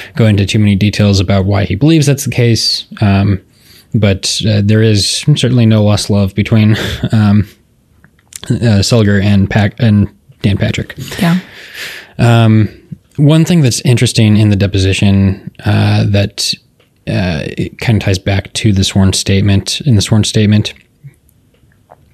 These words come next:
Speaker 1: um, he claims that, uh, there were several, uh, untrue explanations were given, uh, for why the lines were drawn in the way that they were drawn.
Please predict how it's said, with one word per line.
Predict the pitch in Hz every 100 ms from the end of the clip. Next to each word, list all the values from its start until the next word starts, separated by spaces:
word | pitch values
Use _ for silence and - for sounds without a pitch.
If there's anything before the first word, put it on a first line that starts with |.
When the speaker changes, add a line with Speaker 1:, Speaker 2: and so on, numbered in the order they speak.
| -
Speaker 1:
um, | 131 110 101 98
he | 113
claims | - 127 120 110
that, | 107 107 - - - - - - - _
uh, | 117 101 98 98 98 101 -
there | - - 107
were | 104
several, | 143 139 135 120 113 107 107 135 - -
uh, | 98 98 101 - _ _ _ _ _ _ _ _ _ _ _ _ _ _ -
untrue | 139 139 - 123
explanations | 113 - - 110 110 - 110 107
were | 95
given, | 101 104 104 104 - - - -
uh, | 110 98
for | - 107
why | 98 107 113
the | 110
lines | 104 104
were | 101
drawn | 95 95 98 98
in | 98
the | 95
way | 98
that | 95
they | 101
were | 104
drawn. | 101 - 110 113 82 82